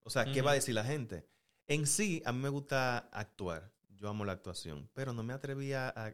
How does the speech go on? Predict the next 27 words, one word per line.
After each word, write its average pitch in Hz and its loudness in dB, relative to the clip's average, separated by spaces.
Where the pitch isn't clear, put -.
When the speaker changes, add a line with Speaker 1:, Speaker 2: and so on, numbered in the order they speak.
Speaker 1:
actuar 98 -6
más 113 -2
allá 104 -4
y 92 -4
agregarlo 92 -2
lo 101 -4
que 101 -8
es 98 -6
República 104 -6
Dominicana, 107 -6
que - -12
es 98 -4
una 98 -2
chercha. - -4
Eh, 87 -6
escúchame, 82 -6
República 104 -2
Dominicana 101 0
es 98 -4
una 92 -8
chercha. - -10
Aquí 104 -6
tú 117 -4
tienes 104 0
que 101 0
hacer 90 -2
comedia 147 0